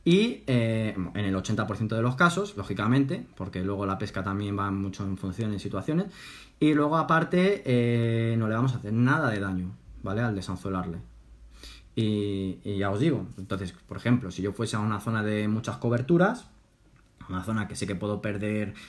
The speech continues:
eh, montaje, pues usaría un stream, un popper parec-, eh, tipo así,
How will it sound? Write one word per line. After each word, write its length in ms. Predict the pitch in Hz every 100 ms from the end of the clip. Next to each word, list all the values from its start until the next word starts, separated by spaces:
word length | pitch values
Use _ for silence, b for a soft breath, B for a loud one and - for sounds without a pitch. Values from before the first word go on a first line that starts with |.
| B
eh, 400 | - 113 110 110 113
montaje, 460 | 117 120 151 180
pues 240 | 196 95 95
usaría 300 | 95 95 101
un 320 | 104 104 104
stream, 360 | 95 117 107 104
un 160 | 107 104
popper 380 | 120 101 90 -
parec-, 260 | 92 90 -
eh, 300 | - 90 87 85
tipo 260 | 104 107
así, 340 | 98 175 226